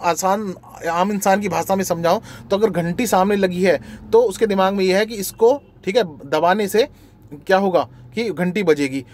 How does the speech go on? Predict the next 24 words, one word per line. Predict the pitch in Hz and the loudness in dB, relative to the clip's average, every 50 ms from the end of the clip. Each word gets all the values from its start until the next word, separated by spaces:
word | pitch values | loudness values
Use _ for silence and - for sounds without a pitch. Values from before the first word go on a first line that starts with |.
| - - - | -20 -10 -6
तो | 226 | -2
ये | 220 262 285 | 0 0 0
सूझ | - - 220 220 208 196 | 0 -2 -2 -4 -2 0
के | - 220 | 0 2
द्वारा | 185 175 165 165 170 | 2 4 4 2 2
होता | 160 - 196 | 0 0 -2
है, | 208 | -2
ये | 226 | -2
प्रयास | 220 196 180 175 170 - | 0 0 0 0 0 0
के | - 185 | -4 -4
द्वारा | 165 160 151 147 143 | -2 0 0 0 -2
नहीं, | 139 131 127 127 123 - - - - - - - | -2 -6 -8 -10 -14 -16 -20 -20 -20 -20 -8 -8
ठीक | 202 208 233 | -2 -2 -2
है। | - - - - - - - - - | -2 -2 -8 -14 -20 -20 -20 -2 2
तो | - 240 262 - - - - - - - - - - | 4 4 4 2 -2 -12 -20 -20 -20 -20 -20 -16 -14
इसका | 180 - - 233 220 | -12 -4 -2 -2 -2
मतलब | 214 196 208 214 202 | 0 -2 -2 -4 -2
ये | 190 175 170 | 0 2 2
है | 175 180 | 2 0
कि | - 214 190 | -2 -2 0
जो | 208 208 | 2 2
ये | 220 208 | 2 2
सूझ | - - 185 196 185 185 | 0 -2 -4 0 0 2
आ-, | 151 165 | 0 0